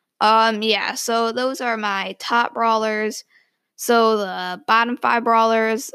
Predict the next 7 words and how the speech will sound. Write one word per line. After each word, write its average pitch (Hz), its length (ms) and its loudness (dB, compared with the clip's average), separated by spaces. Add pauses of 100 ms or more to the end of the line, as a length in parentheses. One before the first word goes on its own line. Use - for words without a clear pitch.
um, 190 500 -6 (1040)
the 226 100 0
fifth 269 340 0
lowest 247 440 0
is 202 260 -6
Colt 247 560 2 (120)
at 190 540 -8